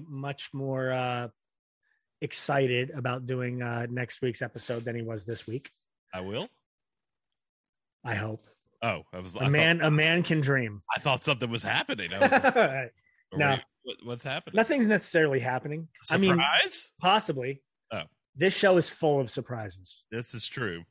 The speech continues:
Speaker 2: If you had told me this morning we were gonna talk about Chris Gaines for forty-two minutes of an hour,
Speaker 1: <laughs>
Speaker 2: I
Speaker 1: It
Speaker 2: would
Speaker 1: wasn't forty-two minutes. It was, like, forty-one and a half.
Speaker 2: and a half.
Speaker 1: Yeah.
Speaker 2: <laughs>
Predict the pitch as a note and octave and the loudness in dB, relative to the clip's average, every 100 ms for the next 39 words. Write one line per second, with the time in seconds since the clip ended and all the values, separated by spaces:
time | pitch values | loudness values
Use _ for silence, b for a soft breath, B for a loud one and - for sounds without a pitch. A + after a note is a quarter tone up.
0 | _ F#2+ B2 B2 C3 B2 A#2 A#2 A2+ A#2+ | _ -12 -8 -6 -2 -2 -2 -6 -6 -4
1 | B2 G#2 G#2+ G#2 G2+ G#2+ G#2+ G2 F#2 - | -4 -4 -4 -4 -6 -6 -4 -6 -6 -4
2 | A2+ - A2 G#2+ G2 G2 G2 G#2+ G2 A2 | -6 -2 -2 -2 -6 -12 -8 -6 -6 -6
3 | G2+ G#2 F#2+ G#2+ F#2 F#2+ G#2+ F#2 E2+ F#2 | -8 -6 -8 -8 -6 -4 -4 -4 -6 -12
4 | _ - - - - - E3+ - - _ | _ -6 -6 -8 -8 -4 -6 -4 -12 _
5 | _ - F#2 F#2+ F#2+ F#2+ F2+ F#3+ D4 D4 | _ -10 -6 -4 -4 -6 -2 4 4 4
6 | A#3 - D#3+ D3+ C#3 C#3+ B2+ B2+ D#3+ - | 0 2 2 2 -2 -4 -4 -2 -4 -4
7 | F3+ F3+ F#3 G3 - - - F3 F3+ E3+ | -4 -2 0 0 -2 -20 -2 0 2 0
8 | C#3 C3 A#2+ G#2+ B2+ B2+ B2 A#2 G2+ - | 0 -4 -6 -10 -14 -10 -10 -10 -16 -20
9 | - B2 G2 G#2+ F#2+ F2+ - - - - | -10 -4 -2 0 -2 -4 -6 -8 -6 -2
10 | - - D4+ B3 - C#4 | -2 -2 0 0 0 -6